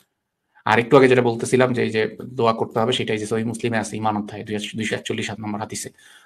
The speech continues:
বলছে, "মানুষের মনে প্রশ্ন সৃষ্টি হয়, এমনও প্রশ্ন সৃষ্টি হয় যে আল্লাহরে কে বানাইছে।" রাসূলুল্লাহ বলছে, "যদি কারো মনে এমন প্রশ্নের উদয় হয় সে যেন বলে, 'আমরা আল্লাহর প্রতি ঈমান, আহ, বিশ্বাস স্থাপন করছি, আমানতু বিল্লাহি,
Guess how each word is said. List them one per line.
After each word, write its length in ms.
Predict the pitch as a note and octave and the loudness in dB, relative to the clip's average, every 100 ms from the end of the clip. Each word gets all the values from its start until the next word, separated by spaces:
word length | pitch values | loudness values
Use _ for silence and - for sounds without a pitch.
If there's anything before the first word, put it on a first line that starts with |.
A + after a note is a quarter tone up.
| - | -8
বলছে, 160 | A#2 B2 | -2 2
"মানুষের 280 | A#2 A#2 B2 | 2 4 4
মনে 180 | A#2+ B2 | 4 2
প্রশ্ন 340 | - A#2+ B2 | 0 -4 -2
সৃষ্টি 300 | - - A2 | -4 -4 0
হয়, 100 | G#2 | 2
এমনও 200 | A2 A#2+ | 4 2
প্রশ্ন 220 | B2+ - | 0 -6
সৃষ্টি 260 | - A#2+ A2+ | -6 -2 0
হয় 80 | A2 | 2
যে 80 | |
আল্লাহরে 300 | A2+ A2 A2 | 2 2 0
কে 120 | A2 B2+ - | 0 -6 -8
বানাইছে।" 320 | G#2+ G#2 A2+ | -8 -8 -8
রাসূলুল্লাহ 320 | A2+ - A#2 | -8 -4 -2
বলছে, 300 | A#2 A#2 A#2 | -2 -4 -4
"যদি 200 | A#2 C3 | -2 2
কারো 180 | C3 B2+ | 6 6
মনে 240 | A#2+ A2+ A#2 | 4 2 2
এমন 280 | B2 C3+ | 6 6
প্রশ্নের 280 | C3+ - C3 | 4 -2 -2
উদয় 160 | A#2+ A#2+ | 2 2
হয় 120 | A2 | 0
সে 120 | B2+ | 0
যেন 140 | A#2+ A2+ | 0 0
বলে, 200 | A2+ A2+ _ _ _ | -2 -4 _ _ _
'আমরা 220 | A2 G#2+ | -8 -4
আল্লাহর 200 | G#2 G#2 | -4 -6
প্রতি 220 | _ - - _ - | _ -20 -20 _ -8
ঈমান, 240 | A2+ G#2+ - | -6 -6 -6
আহ, 160 | D3+ A2 | -8 -6
বিশ্বাস 280 | - - | -4 -6
স্থাপন 380 | - - G#2+ - | -8 -10 -10 -12
করছি, 360 | - - - - _ _ _ _ _ _ _ - - - - _ _ _ - | -14 -12 -14 -14 _ _ _ _ _ _ _ -20 -20 -20 -20 _ _ _ 2
আমানতু 320 | B2+ B2+ C3+ | 4 4 4
বিল্লাহি, 500 | A#2+ A2+ A2 - | 2 2 -2 -8